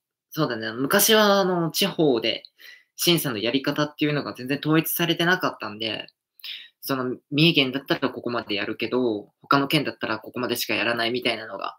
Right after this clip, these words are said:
結構あったんで、今どうなんでしょうね。あの、教えてください、知ってる方いたら。四段か。四段になってもう八年？八年？七年とかなるかな。<clears throat>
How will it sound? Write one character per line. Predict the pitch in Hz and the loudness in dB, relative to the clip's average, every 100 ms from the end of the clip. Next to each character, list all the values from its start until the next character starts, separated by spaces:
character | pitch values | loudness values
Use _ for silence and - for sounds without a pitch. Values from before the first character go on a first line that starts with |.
| _ | _
結 | - 247 | -6 -4
構 | 117 | -2
あ | 123 | -2
っ | - | -4
た | 104 | -10
ん | 82 | -10
で、 | 80 - _ _ _ _ _ _ _ | -14 -16 _ _ _ _ _ _ _
今 | 185 202 | 2 2
ど | - | 2
う | 160 | 2
な | 160 | 0
ん | 110 | -2
で | |
し | - 104 | -8 -14
ょ | |
う | |
ね。 | 98 - - _ _ _ _ _ | -12 -14 -16 _ _ _ _ _
あ | 117 | -6
の、 | 107 98 98 127 | -6 -8 -10 -8
教 | - 147 | 0 2
え | |
て | 143 | 4
く | 151 | 4
だ | 156 | 4
さ | 131 | 2
い、 | |
知 | - | -2
っ | 110 | -2
て | 117 | -4
る | 110 | -2
方 | 110 | -4
い | 104 - | -6 -6
た | - | -10
ら。 | - - _ _ _ _ _ _ _ _ _ _ _ _ _ | -12 -16 _ _ _ _ _ _ _ _ _ _ _ _ _
四 | - 135 139 | -6 -4 -2
段 | 127 120 | -4 -6
か。 | - 113 117 | -8 -8 -4
四 | 147 196 | -2 0
段 | 151 | 0
に | 123 | -2
な | 123 | -6
っ | |
て | - | -6
も | 117 | -8
う | 113 104 - | -8 -10 -12
八 | - - 165 | -14 -4 -4
年？ | - - _ _ _ _ _ _ _ _ _ _ _ _ | -4 -10 _ _ _ _ _ _ _ _ _ _ _ _
八 | - 151 170 | -18 -10 -8
年？ | 156 - | -8 -6
七 | 135 175 | -4 -4
年 | 170 - _ | -4 -10 _
と | - | -12
か | 113 | -10
な | 117 | -8
る | |
か | 123 - | -8 -12
な。 | - 156 _ _ _ _ _ | -14 -20 _ _ _ _ _
<clears throat> | 180 - 214 165 | 0 4 2 0